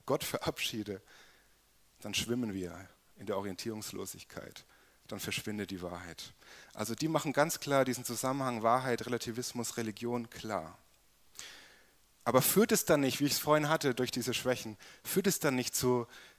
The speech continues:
zu Intoleranz? Führt es nicht zu Gewalt? Und wir müssen doch sagen, ja, so ist es doch. Wir erleben das ganz oft in dieser Welt, dass Menschen, die den Glauben scheinbar zu radikal leben,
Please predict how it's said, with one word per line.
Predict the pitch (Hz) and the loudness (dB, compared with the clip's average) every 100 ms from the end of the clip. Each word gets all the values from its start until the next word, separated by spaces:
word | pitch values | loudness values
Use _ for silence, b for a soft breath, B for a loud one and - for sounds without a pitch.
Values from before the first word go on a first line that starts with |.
| - | -4
zu | - | -4
Intoleranz? | - 165 - 131 110 98 90 87 - - b b | -2 0 2 4 4 4 0 -2 -6 -8 b b
Führt | - 160 156 | -2 0 0
es | - | 0
nicht | 131 - | -2 -2
zu | |
Gewalt? | - 113 120 123 113 | 0 4 6 6 4
Und | 117 | 2
wir | 127 | 4
müssen | 156 151 | 4 2
doch | 123 | 2
sagen, | 139 131 | 2 4
ja, | 147 151 | 4 4
so | 156 | 2
ist | 202 240 | 2 0
es | - | 0
doch. | - - - - b b b b b b - | -4 -8 -12 -14 b b b b b b -4
Wir | 135 - | -4 0
erleben | 120 120 196 226 175 | 0 2 0 -2 -4
das | 113 - | -4 -4
ganz | 135 139 147 | -4 -2 -4
oft | - 127 110 | -2 -2 -2
in | - 113 | -6 -4
dieser | 104 98 87 | -4 -4 -4
Welt, | 80 82 | -6 -8
dass | 104 - | -8 -4
Menschen, | 135 165 156 | -2 0 -2
die | 135 123 B B B B 117 | 0 0 B B B B -6
den | 107 | 0
Glauben | 117 135 165 151 | 6 8 6 4
scheinbar | - 143 165 185 170 170 170 | 4 4 4 4 4 4 4
zu | - - 175 202 185 | 6 8 6 2 2
radikal | 135 135 - - 131 147 143 | 2 0 -4 -6 -4 -2 -2
leben, | 117 101 82 | -2 -2 -4